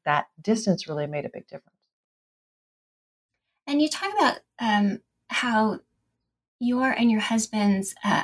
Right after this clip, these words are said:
Speaker 2: upbringing, the difference there starts to really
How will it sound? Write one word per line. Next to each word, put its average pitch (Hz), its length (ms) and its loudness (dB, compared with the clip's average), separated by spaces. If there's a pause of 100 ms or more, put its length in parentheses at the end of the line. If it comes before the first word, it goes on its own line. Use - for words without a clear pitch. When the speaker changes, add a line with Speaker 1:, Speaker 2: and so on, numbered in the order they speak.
Speaker 2:
upbringing, 202 640 2 (280)
the 214 140 0
difference 214 500 0
there 180 260 0
starts - 420 0
to 202 300 0 (380)
really 214 480 -2